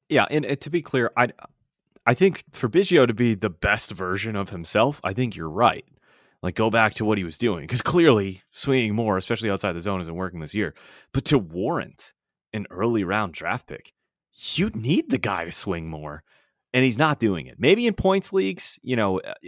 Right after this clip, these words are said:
I, certainly the on-base percentage plays out more there, the walks play out more there. Maybe it's not the case. You, you want him to be his best self. But I'm, if I'm using in a category league, in a rotisserie league, a high pick on Cavan Biggio, which it's too late. This is, this discussion's pointless because no one's gonna do that anymore, at least not next year.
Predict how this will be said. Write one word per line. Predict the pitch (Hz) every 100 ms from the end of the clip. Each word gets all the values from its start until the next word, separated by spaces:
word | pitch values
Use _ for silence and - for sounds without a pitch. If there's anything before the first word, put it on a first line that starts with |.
| -
I, | 107 98
certainly | - 131 120 135
the | 110
on-base | 104 101 107
percentage | - 110 110 104
plays | - 98 85
out | 76
more | 120 131
there, | 113
the | 87
walks | 87 90 -
play | 82
out | -
more | 95 110
there. | 117 110 _ _ _
Maybe | 85 92
it's | 90
not | 85 95
the |
case. | - 120 127
You, | 92 -
you | 95
want | 87 90 -
him | 95 90
to | 78
be | 90
his | 82
best | 71 87 - -
self. | 76 117 - _ _ _ _ -
But | 98 85
I'm, | 120 -
if | 90
I'm | 127 180
using | 131 123 110 95 82 80 - - -
in | 85
a | 82
category | - 98 101 92 90
league, | 87 85
in | 82
a |
rotisserie | 80 80 92 - 87
league, | 80 78 -
a | 82
high | - 107 120
pick | - 98 -
on | - -
Cavan | 90 98 95
Biggio, | 85 78 76
which | 107 135 -
it's | 143 -
too | 190
late. | 165 110
This | 101 101
is, | -
this | 110 -
discussion's | - 123 107 87
pointless | - 135 90 78
because | 87 80
no | 92
one's | 101 82
gonna | 78
do | 76 123
that | 82 80
anymore, | 76 73 80
at |
least | - 87
not | 80
next | 69 113 -
year. | 73